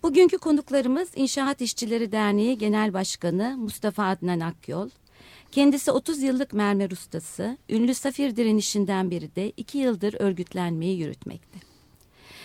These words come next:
Ve İnşaat İşçileri Derneği'nin araştırma ve eğitim sorumlusu Demet Dinler.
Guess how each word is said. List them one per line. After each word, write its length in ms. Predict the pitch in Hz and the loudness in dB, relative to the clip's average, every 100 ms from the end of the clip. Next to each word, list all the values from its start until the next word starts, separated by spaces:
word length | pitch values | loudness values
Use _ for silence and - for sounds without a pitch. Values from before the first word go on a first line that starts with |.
| - - | -20 -2
Ve 100 | 269 | 0
İnşaat 480 | 294 285 - 311 339 | 4 4 4 2 2
İşçileri 520 | 294 - 269 247 233 | 0 -2 2 2 2
Derneği'nin 600 | 190 190 185 180 175 240 | 0 2 2 2 2 0
araştırma 680 | 285 226 233 - 226 226 247 | 0 0 0 0 0 0 2
ve 60 | 202 | 2
eğitim 340 | 190 - 214 | 0 0 -4
sorumlusu 680 | - 170 156 160 - - 233 - | -2 -4 -2 -4 -6 -4 -4 0
Demet 400 | 185 180 - - | 0 0 -4 -12
Dinler. 460 | - - 170 - | -12 -12 -16 -16